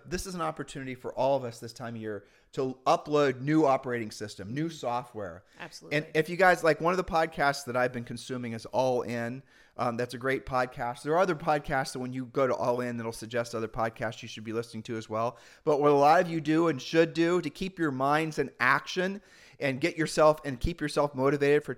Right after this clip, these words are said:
Speaker 1: uh, the next year is definitely go back and to consume some of our past podcasts. That's the easiest thing for you to do. They're available on iTunes. They're available on Stitcher. They're available on our main website. There's over,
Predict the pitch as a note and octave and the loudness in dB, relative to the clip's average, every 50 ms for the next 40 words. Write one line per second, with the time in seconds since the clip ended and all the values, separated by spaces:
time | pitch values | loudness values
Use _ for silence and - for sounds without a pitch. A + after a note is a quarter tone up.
0 | - - - B2 B2 A#2+ B2 C3 C3+ C3+ - - C3+ C#3+ C#3+ D3+ D#3+ D#3+ - - | -8 -6 -4 -4 -2 -2 -2 -4 -4 -6 -6 -8 -4 -2 0 0 -2 -2 -6 -14
1 | - _ - D3 C#3 B2 A2+ A2 - D3 F3 A3 - - F#3+ F#3+ D#3 D#3 D3+ B2+ | -20 _ -4 -2 -2 -2 -6 0 4 6 6 6 6 2 -2 0 2 4 4 6
2 | B2+ A#2+ B2+ - - C3+ C#3 - - - E3 C#3+ C3+ - - - F3 E3+ E3 D#3+ | 6 4 4 2 -2 -8 -10 -12 -12 -10 -10 -10 -10 -8 -6 -4 -4 -4 -4 -6
3 | D#3 - D#3+ D3 C#3+ C3+ C#3 C3+ C#3 D3 A#2 A2+ C3 - - - E3 D#3 G3 G#3 | -6 -6 -4 -4 -2 0 -2 -2 0 0 -2 -2 -2 -2 -4 -2 0 2 2 0
4 | G3 - C#3 G2+ F#2 E2+ - - - - _ _ _ - C3+ C#3+ C#3+ - D#3+ - | 0 -4 -4 -4 -4 -6 -8 -12 -16 -20 _ _ _ 0 0 0 0 0 -4 -8
5 | D#3+ F3+ G3 G3+ G3+ G3+ G3 F#3+ - - F#3 F3 E3+ E3+ E3 D#3 D3+ D3 D3 D3 | -6 -4 -4 -4 -2 -2 -2 -2 -2 -4 -6 -6 -6 -6 -6 -6 -4 -2 -2 -2
6 | C#3 C3+ B2+ D3 D3+ C#3+ C#3 C3+ - - - - _ - C#3 C3+ C#3+ D3+ D#3 E3 | -2 -2 -2 2 2 2 2 2 -2 -10 -20 -14 _ -2 0 4 6 6 6 8
7 | D3+ E3 D#3+ D#3+ - - - D#3+ E3 E3+ E3+ - E3 C#3 B2 A#2 C3 C3 C#3 C#3+ | 6 6 4 4 2 0 0 2 2 2 0 -2 -6 -6 -6 -4 -4 -2 0 2
8 | D3 D3+ D3 D3+ D3+ D3 C#3+ C#3+ - - - - F3+ E3+ E3 - C#3+ B2+ A#2+ B2 | 4 4 4 4 2 0 0 -2 -6 -10 -6 -4 -2 -2 -2 -2 -6 -6 -4 -2
9 | B2+ C3 C3+ C#3+ D3 D#3 D3 D3+ D3+ D3 C#3+ C#3+ C#3 C3+ C#3 C#3 C#3+ C#3 C3+ C3+ | -4 -2 0 2 2 2 2 2 2 0 0 0 -2 -2 -4 -4 -6 -4 -2 0
10 | C#3 C#3+ D3 - - C#3+ A#2+ A2 F#2+ - - - - _ _ D#3+ E3 E3 G#3+ B3 | 0 0 0 -2 -4 -4 -2 -4 -4 -6 -12 -18 -20 _ _ -2 6 10 12 12
11 | A#3+ A3+ G#3 G3 | 12 12 8 6